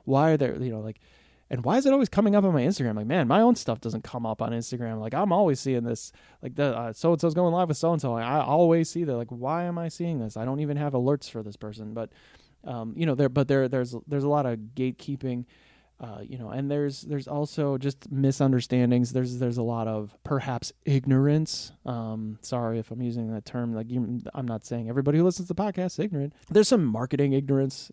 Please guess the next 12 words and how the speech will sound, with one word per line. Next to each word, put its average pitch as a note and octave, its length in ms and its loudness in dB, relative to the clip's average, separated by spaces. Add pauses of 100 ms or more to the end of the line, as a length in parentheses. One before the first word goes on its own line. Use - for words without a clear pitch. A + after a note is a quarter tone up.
(140)
that, A#2 220 2
you B2+ 80 4
know, A2+ 100 4
these C#3 140 4
platforms, A#2+ 580 0
like, A2 160 -2
don't A2+ 220 2
owe A2+ 100 0
you B2 160 2
anything. C3 400 0 (100)
<laughs> - 120 -18
They, D#3+ 180 -2